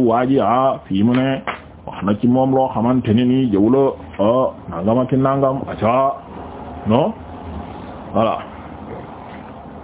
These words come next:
Moo tax léeg-léeg yu mel noonu mooy comme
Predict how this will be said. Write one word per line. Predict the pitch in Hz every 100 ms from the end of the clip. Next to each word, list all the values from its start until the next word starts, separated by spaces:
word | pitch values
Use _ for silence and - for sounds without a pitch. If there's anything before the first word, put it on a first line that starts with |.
| - - - -
Moo | 139
tax | 151 156
léeg-léeg | 151 190 151 - - - - - - - - - - - - - - - - - 523 - - - - - - - - - - - - - - - _ - - -
yu | 113 185
mel | 233 220
noonu | 202 196
mooy | 190 196
comme | 202 214